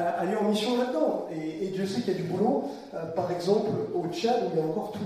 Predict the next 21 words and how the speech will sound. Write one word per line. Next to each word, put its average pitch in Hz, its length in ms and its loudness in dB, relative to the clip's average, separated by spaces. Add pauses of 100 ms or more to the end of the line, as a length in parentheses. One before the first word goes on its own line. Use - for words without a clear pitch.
le 170 140 -2
nord 226 320 0 (300)
qui 175 80 -8
a 160 40 -4
besoin, 165 640 -2
notamment 165 340 -6
de - 20 -4
missionnaires 165 420 -4
pour 147 160 -6
annoncer 147 260 -4
l'évangile. 147 460 -4
J'y 160 120 -2
étais, 220 380 0
il 160 80 -6
y 151 40 -6
a - 20 -6
beaucoup 185 240 -8
de - 80 -12
travail 147 300 -8
à 139 40 -8
faire. - 180 -14